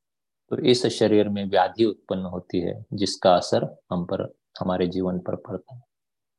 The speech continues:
वैसे ही काम, क्रोध, मद, मोह, लोभ, अहंकार,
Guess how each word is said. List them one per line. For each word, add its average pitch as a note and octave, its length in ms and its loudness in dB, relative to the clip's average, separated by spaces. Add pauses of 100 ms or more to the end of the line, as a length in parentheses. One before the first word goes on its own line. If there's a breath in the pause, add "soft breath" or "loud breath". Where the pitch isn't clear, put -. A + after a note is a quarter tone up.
(680)
वैसे F#3 300 8
ही F3+ 420 8
काम, D3 460 4
क्रोध, A2 760 4
मद, A2+ 300 0
मोह, G#2+ 500 -2 (600)
लोभ, A#2 560 0 (140)
अहंकार, G#2+ 800 -2